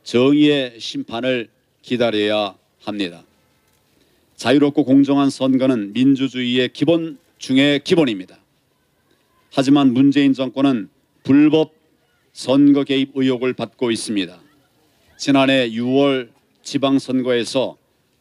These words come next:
울산뿐만 아니고 경남 지역 여러 곳에서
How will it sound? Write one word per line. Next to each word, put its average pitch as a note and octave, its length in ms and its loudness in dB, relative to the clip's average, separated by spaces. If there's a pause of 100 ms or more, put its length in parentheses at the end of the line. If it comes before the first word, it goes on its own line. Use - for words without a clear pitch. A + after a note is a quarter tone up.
울산뿐만 D3 800 0
아니고 G2+ 420 -6 (480)
경남 C3 460 2
지역 B2+ 300 -4 (100)
여러 C3+ 320 2
곳에서 A#2 640 -4